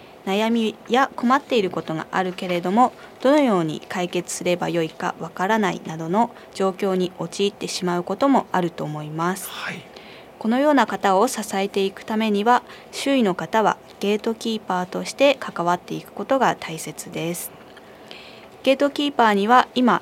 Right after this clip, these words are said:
Speaker 1: 四つの役割があるとお伝えしましたが、必ずしもこの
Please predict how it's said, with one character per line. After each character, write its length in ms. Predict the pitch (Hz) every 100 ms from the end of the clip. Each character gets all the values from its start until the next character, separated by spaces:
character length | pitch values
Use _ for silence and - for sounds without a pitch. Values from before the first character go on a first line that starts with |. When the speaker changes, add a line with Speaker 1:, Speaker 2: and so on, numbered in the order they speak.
| -
Speaker 1:
四 120 | 180 185
つ 220 | - 311
の 160 | 262 -
役 280 | 170 -
割 220 | 190 180 160
が 180 | 156 -
あ 100 | 180
る 140 | 175
と 260 | - - - -
お 140 | -
伝 280 | - - 165
え 40 | 165
し 140 | -
ま 120 | 170
し 100 | 170
た 160 | - 165
が、 220 | 202 220 - - -
必 220 | 202 226 254
ず 100 | 277
し 160 | - 180
も 160 | - -
こ 100 | -
の 160 | 175